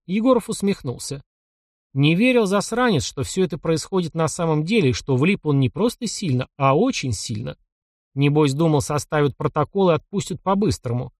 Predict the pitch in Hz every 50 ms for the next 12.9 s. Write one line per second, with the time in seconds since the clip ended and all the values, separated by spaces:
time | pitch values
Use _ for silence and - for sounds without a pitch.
0 | _ _ _ _ _ _ _ - 240 - 330 294 - - 240 254 240 196 - -
1 | - 139 139 135 131 127 131 139 131 - - 214 185 226 226 165 113 120 127 -
2 | _ _ _ _ _ _ _ _ _ _ _ _ _ _ _ _ _ _ _ _
3 | _ _ _ _ _ _ _ 139 139 156 240 277 - - 254 - 226 196 - 240
4 | 233 233 214 226 220 202 165 139 135 147 156 - _ _ _ _ - 131 127 127
5 | 131 143 180 220 240 240 226 220 202 185 165 143 147 165 180 220 214 180 - 190
6 | 180 202 240 214 165 131 127 131 165 - _ _ _ _ _ _ _ _ _ _
7 | _ _ _ _ _ _ _ _ - 156 151 139 135 127 - 135 - - - -
8 | 156 185 185 160 139 135 127 120 127 139 131 - - 117 123 127 - - 135 -
9 | - _ _ _ _ _ _ _ _ _ _ 139 - - - - 254 240 233 240
10 | 226 202 247 240 - - - 190 185 208 196 214 220 214 208 202 208 226 254 247
11 | 208 143 - - - 165 151 - 220 196 - - 175 175 - - 233 233 220 202
12 | 165 - 160 165 175 190 170 151 185 208 233 226 196 135 120 113 135 -